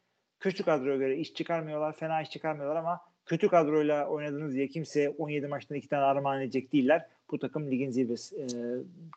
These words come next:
tabanında duracak gibi geliyor.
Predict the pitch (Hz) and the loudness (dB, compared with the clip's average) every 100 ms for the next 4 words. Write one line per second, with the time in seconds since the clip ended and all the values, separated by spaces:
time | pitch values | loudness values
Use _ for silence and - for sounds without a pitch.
0 | _ - - 151 143 127 123 165 175 - | _ -2 4 6 6 4 2 2 0 -8
1 | _ _ _ - 143 139 127 127 143 160 | _ _ _ -4 2 4 2 0 -4 -4
2 | 175 156 156 147 127 | -4 4 6 8 6